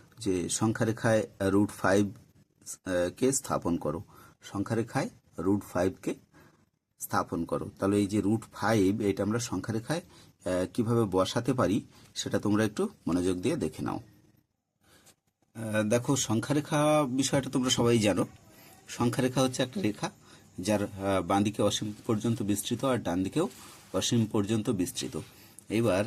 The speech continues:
এর উপরে, আহ, মাঝখানে একটা সংখ্যা ধরা হয় যেটা হলো জিরো। জিরোর ডান দিকে, জিরোর ডান দিকে গেলে সেটা হয় ওয়ান, মানে প্লাস ওয়ান, টু,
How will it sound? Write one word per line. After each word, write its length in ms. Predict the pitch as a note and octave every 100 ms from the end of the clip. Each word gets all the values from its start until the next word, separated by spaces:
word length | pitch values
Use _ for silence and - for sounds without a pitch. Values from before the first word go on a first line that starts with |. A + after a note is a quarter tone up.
| -
এর 160 | F#2 G2+
উপরে, 380 | - C3 F#3 - -
আহ, 560 | G#2 F#2+ E2+ E2+ - E2 - G#2
মাঝখানে 460 | G#2+ G#2+ - C3+
একটা 180 | B2+ B2+
সংখ্যা 380 | A#2+ F#2+ F#2 G#2
ধরা 260 | F2+ G#2+
হয় 160 | A2 D3
যেটা 220 | B2+ A2
হলো 180 | G#2+ G2
জিরো। 300 | F2+ G2+ B2 - - - - - - _ -
জিরোর 380 | E2 G#2+ A2 F#2
ডান 260 | G2+ G2+ A2
দিকে, 300 | G2 G2 B2 - - _ _ _ _ _ _ _ -
জিরোর 320 | F#2+ G#2 G2+
ডান 220 | F#2 F#2
দিকে 220 | G2 G#2
গেলে 180 | G2 G2+
সেটা 260 | - - -
হয় 120 | F#2
ওয়ান, 320 | D#2+ F#2+ G#2+
মানে 180 | A2 F#2+
প্লাস 380 | - F2 F#2 -
ওয়ান, 340 | - G#2 G#2 A2+ - - - _ _ -
টু, 300 | G2 F#2